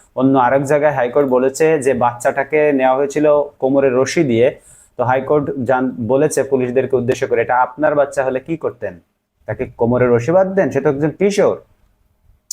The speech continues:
শুনানির এক পর্যায়ে অতিরিক্ত অ্যাটর্নি জেনারেল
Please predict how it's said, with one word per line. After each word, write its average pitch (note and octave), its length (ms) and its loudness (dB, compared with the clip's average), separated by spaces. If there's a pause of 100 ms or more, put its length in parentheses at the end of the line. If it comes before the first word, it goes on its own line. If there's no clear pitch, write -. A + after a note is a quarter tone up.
(680)
শুনানির A3+ 440 0
এক F3+ 280 0
পর্যায়ে E3+ 360 0
অতিরিক্ত E3+ 480 0
অ্যাটর্নি E3 480 2
জেনারেল E3 540 2